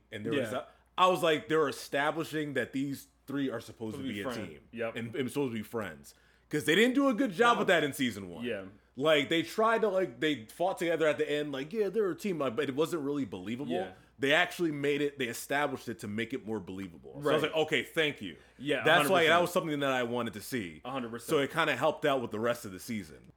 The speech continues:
Speaker 2: Like, even, like, I even felt like they were paying,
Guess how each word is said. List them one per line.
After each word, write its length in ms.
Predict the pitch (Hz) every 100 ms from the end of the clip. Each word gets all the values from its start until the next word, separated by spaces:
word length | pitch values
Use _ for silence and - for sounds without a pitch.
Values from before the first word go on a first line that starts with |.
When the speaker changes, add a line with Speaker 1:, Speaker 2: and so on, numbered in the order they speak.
| _
Speaker 2:
Like, 420 | - 170 156 139 - _ _ _ _
even, 400 | 226 247 247 202
like, 220 | 190 156 - _ _ _ _ _ _ _ _ _ _ _ -
I 160 | 143 175
even 260 | 208 220 - -
felt 160 | 165
like 140 | 156 139
they 60 |
were 60 | 151
paying, 300 | 160 143 117